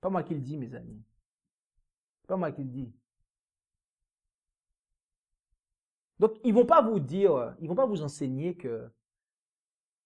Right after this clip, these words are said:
le vice, c'est bien, du haut de la chair comme ça. Ils vous le diront pas comme ça, mes amis.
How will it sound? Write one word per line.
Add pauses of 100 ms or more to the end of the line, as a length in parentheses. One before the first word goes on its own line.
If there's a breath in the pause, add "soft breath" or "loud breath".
(180)
le
vice,
c'est
bien,
du
haut
de
la
chair
comme
ça. (160)
Ils
vous
le
diront
pas
comme
ça,
mes
amis.